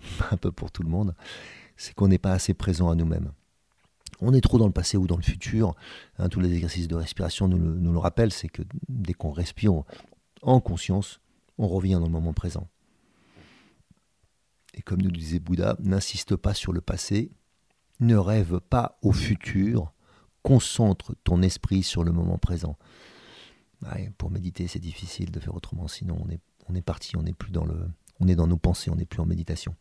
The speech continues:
Et donc pour moi, c'est, c'est ça, c'est profiter de, du moment présent, évidemment, le, le présent étant, euh, si on joue avec le mot, un cadeau.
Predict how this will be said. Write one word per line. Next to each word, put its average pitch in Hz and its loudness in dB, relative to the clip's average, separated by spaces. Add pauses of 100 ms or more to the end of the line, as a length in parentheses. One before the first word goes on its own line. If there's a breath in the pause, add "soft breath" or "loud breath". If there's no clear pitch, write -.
(920 loud breath)
Et 107 4
donc 117 8
pour 107 8
moi, 113 6
c'est, 95 2
c'est - 0
ça, 113 0
c'est 98 -2
profiter - 4
de, 90 2
du 82 0
moment 90 6
présent, 95 6
évidemment, 87 6
le, 82 0 (140)
le 85 -2
présent 95 2
étant, 82 -4
euh, - -10
si - -10
on 92 2
joue 87 0
avec 85 -4
le 85 -4
mot, 87 0
un 90 -2
cadeau. 92 0